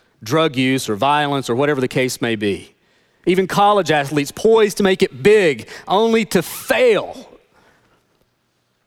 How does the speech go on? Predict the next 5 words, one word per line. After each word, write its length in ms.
because 340
of 300
a 40
foolish 400
decision. 460